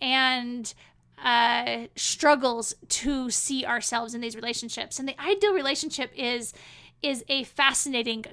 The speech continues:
concept to me. So I'm excited to have the conversation. I can't think of many other concepts that are as indefinable,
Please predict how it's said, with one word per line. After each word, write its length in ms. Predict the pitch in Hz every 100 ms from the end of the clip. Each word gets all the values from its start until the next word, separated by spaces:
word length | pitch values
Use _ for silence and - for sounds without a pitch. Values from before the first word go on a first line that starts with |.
| -
concept 800 | - 254 240 233 - - - - - - - -
to 180 | 262
me. 220 | 262 233 214
So 160 | -
I'm 80 | 269
excited 260 | 277 440 415
to 60 |
have 160 | 403 339
the 80 | 269
conversation. 720 | 302 247 - - - - - - - - - -
I 60 |
can't 340 | 302 - 494 -
think 220 | 403 370
of 160 | 262 226
many 280 | 262 269 269
other 200 | 247 226
concepts 760 | - - 269 269 - - - -
that 220 | 254 240 240
are 240 | 233 - _ _ _ _
as 440 | 277 311 285 240 -
indefinable, 920 | 311 302 254 - 233 233 220 - -